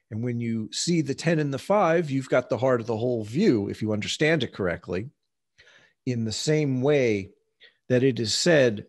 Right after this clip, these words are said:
that somebody with true understanding in a system can know the entire contents of a book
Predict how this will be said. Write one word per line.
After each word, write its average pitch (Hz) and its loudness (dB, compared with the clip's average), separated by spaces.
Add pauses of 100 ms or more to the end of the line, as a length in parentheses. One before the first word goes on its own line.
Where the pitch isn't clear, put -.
that 110 -4
somebody 160 2
with 120 -4
true 190 -2
understanding 131 -4
in 104 -4
a 104 -6
system 98 -4 (680)
can 135 2
know 147 6
the 131 0
entire 143 0
contents 123 -4
of 101 -8
a 104 -2
book 117 -4